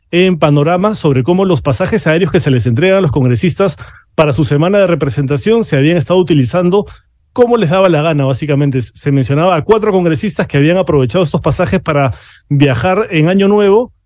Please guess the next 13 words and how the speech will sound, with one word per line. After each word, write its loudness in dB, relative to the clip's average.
a -4
destinos -2
que 0
no 0
tenían 0
nada 0
que 0
ver 0
con -2
su -4
trabajo 0
de 2
representación. -2